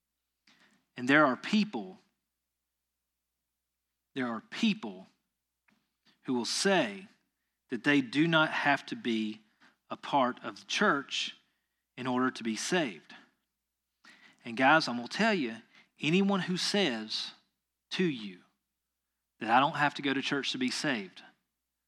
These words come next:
I don't have to go to church to be a believer in Jesus Christ," is a dangerous person telling a half-truth.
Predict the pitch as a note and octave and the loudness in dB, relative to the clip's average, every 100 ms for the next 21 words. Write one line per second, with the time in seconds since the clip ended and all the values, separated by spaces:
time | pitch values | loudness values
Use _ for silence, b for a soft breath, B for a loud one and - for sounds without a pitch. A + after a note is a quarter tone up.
0 | _ - B2+ C3 C3 C3+ C3 D#3 C#3 C3+ | _ -4 0 0 0 -2 0 -2 -2 -2
1 | C3+ C3+ C3+ C#3 C3 A#2+ A#2+ A2 - D#3 | 0 0 2 0 0 -4 -6 -6 -2 0
2 | C3 A2+ - - _ _ _ _ _ _ | 0 -2 -8 -14 _ _ _ _ _ _
3 | _ _ _ _ _ _ _ _ _ _ | _ _ _ _ _ _ _ _ _ _
4 | _ _ _ A#2+ A#2 A2 G2+ C3 D3 C#3+ | _ _ _ -6 -4 -4 -4 -4 -2 -2
5 | C#3+ - - C3+ - A#2+ G#2+ A#2+ A#2 G#2 | -2 -2 -2 -2 -2 -4 -4 -2 -2 -4
6 | G2 G#2 - A2 F#2 - | -4 -4 -6 -14 -14 -20